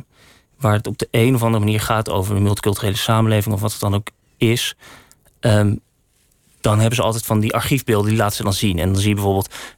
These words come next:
drie, eh, vrouwen met hoofddoek door een winkelstraat lopen. En, ehm, dat wordt dan gekoppeld aan het item waar het dan op dat moment over gaat, wat dan het probleem is of zo. En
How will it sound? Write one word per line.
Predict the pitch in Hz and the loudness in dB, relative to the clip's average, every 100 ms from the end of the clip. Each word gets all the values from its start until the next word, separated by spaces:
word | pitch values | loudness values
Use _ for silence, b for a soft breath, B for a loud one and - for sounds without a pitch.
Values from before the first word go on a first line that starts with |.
| _ _ | _ _
drie, | - 107 104 - | 0 0 0 -4
eh, | - 95 98 | -2 0 -2
vrouwen | - 117 104 113 | -2 0 2 2
met | |
hoofddoek | 101 104 107 113 | 0 0 0 0
door | 104 | 2
een | 101 | 2
winkelstraat | 104 113 - 120 107 | 0 -2 -2 -2 0
lopen. | 107 104 107 107 B B B B _ | 0 0 0 -2 B B B B _
En, | 117 110 104 117 _ _ _ _ _ _ _ | 0 2 2 -2 _ _ _ _ _ _ _
ehm, | - 98 95 98 - _ _ _ _ _ _ | -2 0 2 0 -2 _ _ _ _ _ _
dat | - 113 | -4 -2
wordt | 120 113 | 0 -2
dan | 123 | -4
gekoppeld | 131 139 139 120 - | -2 -2 0 -4 -4
aan | - 110 113 - _ _ _ _ _ | -2 0 -2 -4 _ _ _ _ _
het | 113 - 110 | -8 -4 -2
item | 113 117 113 | 0 0 0
waar | 113 | 0
het | 110 | 0
dan | 110 | -2
op | 107 | 0
dat | 117 | 0
moment | 117 107 | 0 0
over | 113 104 | -2 -2
gaat, | 120 104 - | -2 -2 -2
wat | 107 | -2
dan | 113 107 | 0 -2
het | 104 | -2
probleem | - 107 110 110 98 | -2 0 2 2 0
is | - 107 | -2 -4
of | - - | -4 -4
zo. | - - - B B B - _ | -6 -6 -10 B B B -20 _
En | 131 120 123 | 2 4 2